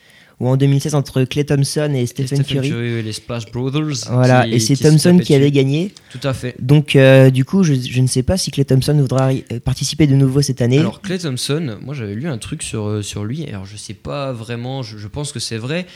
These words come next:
Speaker 2: mais en fait, il serait, euh, convié, euh, à participer.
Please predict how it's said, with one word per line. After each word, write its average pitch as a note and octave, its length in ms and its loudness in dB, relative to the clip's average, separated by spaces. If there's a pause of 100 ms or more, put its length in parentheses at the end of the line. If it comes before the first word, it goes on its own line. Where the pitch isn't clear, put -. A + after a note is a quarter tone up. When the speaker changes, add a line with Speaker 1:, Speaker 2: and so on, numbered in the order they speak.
(200)
Speaker 2:
mais A#2 80 -10
en A#2 80 -8
fait, F#3+ 380 -10
il B2 100 -6
serait, C3+ 420 -4
euh, A#2 220 0
convié, D#3+ 560 -6 (300)
euh, A2 440 -6
à B2+ 120 -10
participer. A2+ 680 -6